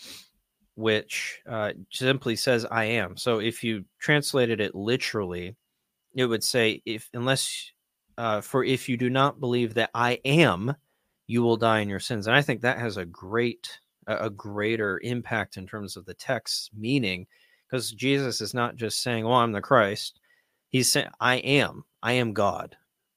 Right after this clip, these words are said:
I am God. I am the great I am." If you don't believe in that, you will die in your sins. Believing that Christ is God, the incarnate one is God, the great I am, the simple, immutable, unchangeable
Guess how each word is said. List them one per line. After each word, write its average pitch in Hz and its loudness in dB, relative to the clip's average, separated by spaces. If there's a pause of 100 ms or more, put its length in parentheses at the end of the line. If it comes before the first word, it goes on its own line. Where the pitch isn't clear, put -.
(120)
I 113 0
am 113 2
God. 90 -2
I 104 2
am 127 4
the 113 -2
great 101 0
I 98 -2
am." 104 -4
If - -8
you 139 0
don't 165 2
believe 147 4
in 135 0
that, 107 -2
you 131 -2
will 135 2
die 127 2
in 131 -2
your 104 -6
sins. - -10 (1120)
Believing 139 0
that 107 -4
Christ 135 -2 (120)
is 139 0
God, 120 6 (1200)
the 113 0
incarnate 139 4
one 117 0
is 131 0 (140)
God, 110 8
the 117 0
great 120 4
I 117 2
am, 107 -2
the 104 -8
simple, 123 0
immutable, 110 -2
unchangeable 107 -6